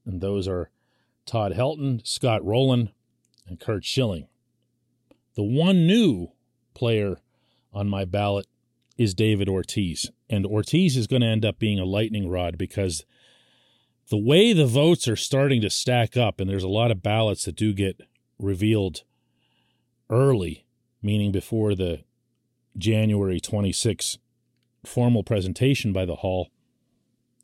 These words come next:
it looks like Ortiz is gonna be the only guy that gets voted in. So what's gonna end up happening is everyone's gonna be, "How can you vote for Ortiz when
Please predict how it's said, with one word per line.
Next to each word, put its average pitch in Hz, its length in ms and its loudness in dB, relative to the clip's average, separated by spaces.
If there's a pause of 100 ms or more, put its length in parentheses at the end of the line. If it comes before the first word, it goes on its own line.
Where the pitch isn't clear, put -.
(720)
it 113 160 0
looks 156 320 0
like 127 220 0
Ortiz 113 480 -2
is 98 80 -6
gonna 101 180 -4
be 104 160 2
the 104 140 2
only 104 240 0
guy 92 240 -2
that 87 120 -6
gets 80 160 -8
voted 90 360 -4
in. 95 120 -2
So - 140 -6
what's 104 160 -2
gonna 190 160 6
end 202 140 6
up 151 120 0
happening 135 420 2
is 90 100 0
everyone's 110 400 2
gonna 101 160 0
be, 92 260 -2 (680)
"How 151 840 2 (160)
can 123 260 4
you 107 360 2 (520)
vote 143 380 4
for 127 220 0
Ortiz 123 800 2 (920)
when 107 600 0